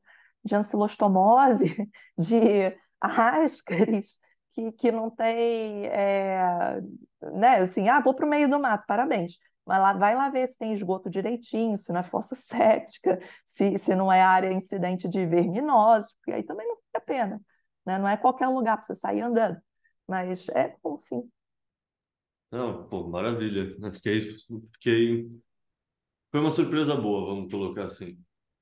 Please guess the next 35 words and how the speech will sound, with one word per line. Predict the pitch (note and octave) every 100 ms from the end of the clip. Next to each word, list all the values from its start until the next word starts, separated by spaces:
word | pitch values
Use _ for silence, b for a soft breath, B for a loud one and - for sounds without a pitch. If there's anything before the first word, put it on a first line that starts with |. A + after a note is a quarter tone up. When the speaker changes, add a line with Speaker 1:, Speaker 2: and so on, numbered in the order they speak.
| _
Speaker 1:
Ah, | F4 E4+
eu | E4
não | F4
sou | F4 F4+
xiita, | F4+ - G4+ D4 D4 -
não. | D4 B3+ B3
É |
só | A#3+ D4 D4+
que | A#4
tem | A#4 A#4+
coisa | - - E4+
que | -
eu | F#4
falo, | - D#4+ D#4
"Cara, | D#4 D#4+ D4+
eu |
não | D4+
faço | E4+ E4 E4
a |
menor | D#4 D4+ E4+
ideia | F#4 D4+ D#4
como | - E4 F#4+
que | E4
eu |
comprovo | E4 D#4 - C#4 C#4+
que | _
isso | A#3+
daqui | C#4 C#4+
é | C#4+
bom, | C4 B3+
se | B3+
alguém | A#3+
me | B3
perguntar." | B3+ A#3+ B3 A#3+ G#3+
Então, | A3